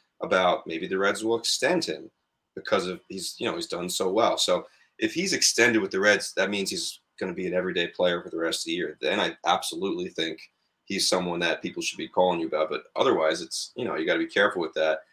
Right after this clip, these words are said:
My question to you is, if, uh, say in the next ten days, you, you kinda decide in your mind, like, "Yeah, Bo Bichette's not gonna be someone I keep." I know you're leaning that way, but not sure yet. And then someone calls you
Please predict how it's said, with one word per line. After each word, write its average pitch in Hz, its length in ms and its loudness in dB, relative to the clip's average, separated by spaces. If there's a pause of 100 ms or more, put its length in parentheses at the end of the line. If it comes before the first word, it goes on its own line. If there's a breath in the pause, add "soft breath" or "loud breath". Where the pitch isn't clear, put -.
(180 soft breath)
My 139 140 8
question 139 400 4
to - 140 -6
you 104 300 2
is, 85 420 -2 (960)
if, 123 240 2
uh, 92 380 8 (560)
say 143 280 6
in 139 80 4
the 127 60 4
next 117 280 4
ten 101 200 2
days, 92 300 4
you, 95 260 -4
you 104 180 -4
kinda 101 280 2
decide 95 360 4
in 92 60 0
your 87 120 -2
mind, 87 340 0
like, 82 140 -4
"Yeah, 90 120 -4
Bo 85 200 -2
Bichette's 87 400 0
not 87 240 2
gonna 85 120 -6
be 80 120 -6
someone 85 320 -4
I 76 80 -6
keep." - 340 -6 (320)
I - 40 -8
know 95 80 2
you're 90 160 0 (220)
leaning 113 280 4
that 107 160 6
way, 101 140 4
but 85 120 -2
not 82 180 -4
sure 95 220 2
yet. 76 240 2 (760)
And 110 140 6
then 113 120 8
someone 123 340 4
calls 117 340 4
you 98 380 -2